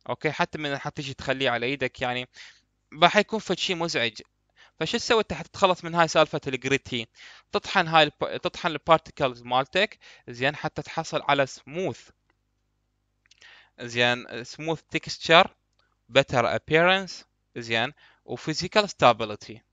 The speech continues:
اوكي، كل هاي الثلاث شغلات ححصلها عن طريق الميلينج اوف ذا بارتيكلز. زين،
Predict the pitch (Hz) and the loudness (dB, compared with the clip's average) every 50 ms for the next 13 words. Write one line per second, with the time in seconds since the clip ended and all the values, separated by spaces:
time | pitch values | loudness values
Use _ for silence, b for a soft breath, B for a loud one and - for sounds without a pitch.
0 | _ _ _ _ _ _ _ _ _ _ _ _ _ _ _ _ 120 113 123 _ | _ _ _ _ _ _ _ _ _ _ _ _ _ _ _ _ -6 -6 -6 _
1 | - 175 208 233 _ _ _ _ _ _ _ _ _ _ - 175 180 190 185 170 | 0 0 0 0 _ _ _ _ _ _ _ _ _ _ -2 2 4 4 4 4
2 | 160 - 175 165 - - 175 175 180 - - 131 127 123 139 - - 160 156 131 | 2 -2 -6 -6 -2 -2 0 0 0 -4 -4 -8 -8 -8 -10 -14 -10 -6 -4 -4
3 | 123 127 _ - 127 131 156 - _ - 120 113 117 123 131 165 180 175 - - | -4 -6 _ -6 -2 -2 -2 -4 _ -12 -10 -10 -8 -6 -4 -4 -4 -4 -6 -8
4 | 127 131 147 147 _ - 110 - _ - - - - - - - - - _ _ | -2 -2 -4 -2 _ -2 -2 -2 _ -16 -18 -16 -16 -16 -16 -18 -20 -20 _ _
5 | _ _ _ _ _ _ _ 120 - - 110 | _ _ _ _ _ _ _ -18 -16 -16 -16